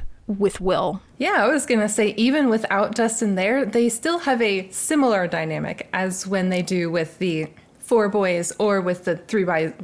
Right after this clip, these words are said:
Speaker 2: bleh, the three boys minus Will from, like, the first season. It's a similar dynamic. It's definitely different,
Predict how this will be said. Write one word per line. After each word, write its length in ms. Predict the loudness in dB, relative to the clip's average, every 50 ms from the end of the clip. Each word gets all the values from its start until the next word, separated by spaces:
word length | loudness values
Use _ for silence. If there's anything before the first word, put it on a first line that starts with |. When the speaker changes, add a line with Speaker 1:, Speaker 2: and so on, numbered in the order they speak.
| -18 -18 -16 -10 -6
Speaker 2:
bleh, 280 | -4 -4 -4 -6 -8 -12 -18 _ _ _ _ -6
the 80 | -4
three 180 | -2 -2 -2 0
boys 300 | 0 0 0 0 -2 -2
minus 340 | -4 -4 -4 -6 -6 -6 -4
Will 200 | -2 -2 -2 -2
from, 180 | -4 -6 -6 -4
like, 140 | -6 -6
the 80 | -6 -8
first 280 | -6 -6 -6 -6 -6 -8
season. 280 | -8 -6 -6 -6 -6 -4
It's 160 | -4 -4 -4
a 60 | -4
similar 440 | -2 0 0 2 2 2 2 0 0
dynamic. 460 | -2 -4 -4 -4 -6 -8 -8 -10 -10
It's 140 | -12 -8 -6
definitely 360 | -4 -4 -2 -2 -2 -2 -4
different, 680 | -2 0 0 0 0 -2 -6 -6 -6 -6 -8 -10 -12 -14